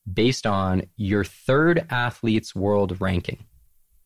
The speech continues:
So if the U S A's third athlete is ranked fifteenth in the world, and Canada's is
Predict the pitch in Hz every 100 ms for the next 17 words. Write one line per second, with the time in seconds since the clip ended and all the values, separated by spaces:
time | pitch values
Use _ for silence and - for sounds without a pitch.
0 | _ _ _ _ _ - - - 110 107
1 | 104 104 101 - - 107 98 95 - _
2 | _ - - _ 110 95 101 110 135 123
3 | - 120 117 113 - 117 104 104 98 -
4 | 104 101 - _ _ 101 95 90 87 85
5 | - - 98 92 87 - _ - 135 -
6 | 95 87 85 85 87 90 165 - _ _
7 | _ _ _ 90 92 - 123 120 113 107
8 | 95 87